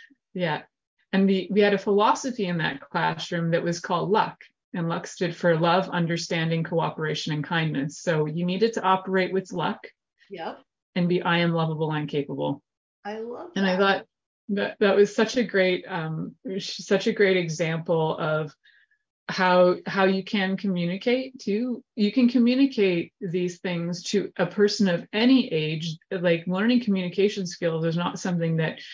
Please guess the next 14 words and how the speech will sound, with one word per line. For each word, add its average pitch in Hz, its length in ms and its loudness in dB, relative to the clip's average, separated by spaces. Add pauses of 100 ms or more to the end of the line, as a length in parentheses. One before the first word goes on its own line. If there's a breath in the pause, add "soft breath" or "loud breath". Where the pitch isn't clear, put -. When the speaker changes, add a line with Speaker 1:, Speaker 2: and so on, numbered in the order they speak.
(420 loud breath)
Speaker 1:
you 180 220 0
start 180 400 2
when 202 140 4
you're 214 120 2
twenty-five 180 1000 -2
because 202 340 -2
now 175 240 2
you're 185 220 0
interested 190 580 -2
in, 190 180 2
like, 190 220 -2
your 214 120 4
career. 165 640 0 (300 loud breath)
No, 202 220 2